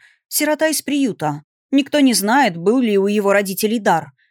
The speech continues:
Но уже сейчас он способен из ерунды смастерить простенький, но полезный артефакт.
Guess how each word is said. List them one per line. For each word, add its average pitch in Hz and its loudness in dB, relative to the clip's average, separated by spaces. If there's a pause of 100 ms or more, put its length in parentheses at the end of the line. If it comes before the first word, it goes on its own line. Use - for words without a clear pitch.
(220)
Но 226 2
уже 247 2
сейчас 233 -2
он 208 -4
способен 226 -2
из 220 -2
ерунды 214 -2
смастерить 240 -4
простенький, 214 -4
но 233 -2
полезный 254 0
артефакт. - -4